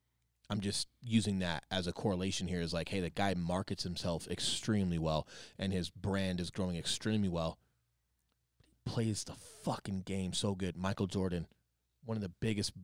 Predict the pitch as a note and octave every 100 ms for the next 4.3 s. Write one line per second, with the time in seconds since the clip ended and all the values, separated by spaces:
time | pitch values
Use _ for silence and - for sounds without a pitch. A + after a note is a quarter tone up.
0 | - A#2 B2 - G#2 G2+ G2 F#2 F#2+ G2+
1 | F#2+ G2 G2 D#2+ - G2 F2 F#2 F2+ D2+
2 | F2+ A2 A#2+ G#2 G#2 - G2 F#2 F2+ -
3 | - D3+ D#3 A#2 D#2+ C#2+ - - _ _
4 | _ _